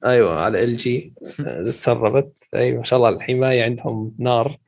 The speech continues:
Speaker 1: تمام؟ فهلا راح ينزل في السينما، يعني، المفروض العرض الأول <laughs> في الصالات، يعني.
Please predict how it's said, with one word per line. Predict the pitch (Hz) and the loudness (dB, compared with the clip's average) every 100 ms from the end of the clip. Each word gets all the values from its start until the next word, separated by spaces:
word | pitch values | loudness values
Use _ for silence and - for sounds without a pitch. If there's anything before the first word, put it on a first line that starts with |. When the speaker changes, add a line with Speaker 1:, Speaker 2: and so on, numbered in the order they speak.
| _ - | _ -2
Speaker 1:
تمام؟ | 110 117 131 | 2 2 2
فهلا | 135 - 127 139 | 0 0 2 2
راح | 123 | 0
ينزل | 135 127 | 0 0
في | 123 | -2
السينما، | - 147 135 123 | -4 -2 0 0
يعني، | 110 113 | -2 -2
المفروض | 117 139 131 | -4 -2 -2
العرض | 110 113 120 | 0 0 0
الأول | 117 135 123 - | 0 0 0 -2
<laughs> | - - - - - 480 - 302 - - - - - | -6 -14 -18 -16 -6 -4 -4 -4 -4 -6 -16 -12 -4
في | |
الصالات، | 135 - 123 117 117 107 | -2 2 2 4 2 0
يعني. | - 85 - | -6 -6 -10